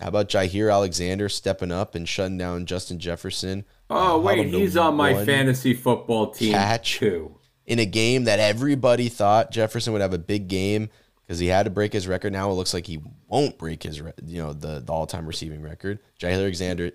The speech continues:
Speaker 1: Jaire Alexander said that he was not having any of that. Um, and, and this was strictly the Packers defense. They, they didn't do anything on offense.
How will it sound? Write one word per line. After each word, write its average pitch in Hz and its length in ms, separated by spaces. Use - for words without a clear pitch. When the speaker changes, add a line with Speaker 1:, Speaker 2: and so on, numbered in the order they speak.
Speaker 1:
Jaire 104 380
Alexander 98 440
said 87 240
that 85 120
he 92 140
was 82 180
not 95 220
having 85 380
any 95 240
of 78 180
that. 104 380
Um, 85 380
and, 95 100
and 101 300
this - 180
was 359 80
strictly - 400
the 226 140
Packers 202 520
defense. 151 500
They, - 200
they 135 140
didn't 214 160
do 170 160
anything 196 280
on 131 100
offense. 170 560